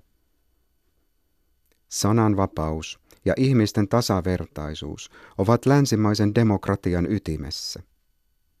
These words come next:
Myös lainsäädännön rikoksia ennaltaehkäisevä vaikutus kuuluu länsimaisen demokratian perusperiaatteisiin. Fasismi on käytännössä näiden vastavoima.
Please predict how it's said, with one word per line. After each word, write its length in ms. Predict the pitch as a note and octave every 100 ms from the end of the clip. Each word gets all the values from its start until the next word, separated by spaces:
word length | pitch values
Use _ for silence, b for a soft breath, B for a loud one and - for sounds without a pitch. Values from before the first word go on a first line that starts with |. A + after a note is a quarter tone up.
| _ _ _ _ _ _ _ _ _ _ _ -
Myös 260 | C3 D#3+ -
lainsäädännön 720 | E3 D#3+ - A2 G#2+ G#2+ A2+
rikoksia 640 | B2+ C#3 A2 - G2 F#2+
ennaltaehkäisevä 1080 | A#2 A#2 G2+ - D#2+ F#2+ - F#2+ G2 G#2 G2+
vaikutus 640 | A#2+ A2 G2 G#2+ G2 - _
kuuluu 360 | - F#2+ F#2+
länsimaisen 640 | F#2 F#2 - D#2+ E2 E2+ F#2
demokratian 720 | G2 F#2+ F2+ F2 E2+ E2+ E2+ F2
perusperiaatteisiin. 1500 | - F#2+ F2 - F2+ E2 D2 C#2+ C#2+ _ - C#2 - - - G2 _ _ _ _ _ _ _ _ _ _ _
Fasismi 680 | - D3 - D#2 - E2 E2+
on 140 | G2+ G#2+
käytännössä 600 | A#2+ A2 A2 G#2+ - A#2+
näiden 380 | A#2 A2 A#2
vastavoima. 840 | F2+ E2 - E2 D#2 C#2 B1+ D2+